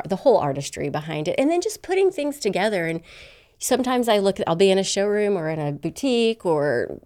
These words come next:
wherever, and I'll say, "Well, let's try something different." You know,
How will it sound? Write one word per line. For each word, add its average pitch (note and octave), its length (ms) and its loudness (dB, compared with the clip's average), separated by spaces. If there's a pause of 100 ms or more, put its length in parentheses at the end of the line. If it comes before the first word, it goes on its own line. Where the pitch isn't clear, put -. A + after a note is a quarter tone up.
(240)
wherever, F#3 760 2 (800)
and F3 340 0
I'll F3 80 -4
say, G3 180 -6
"Well, A#3+ 120 -4
let's F#4 200 -8
try G4+ 160 -12
something F4+ 340 -10
different." A3+ 500 -10
You F#3 140 -8
know, F3 360 -8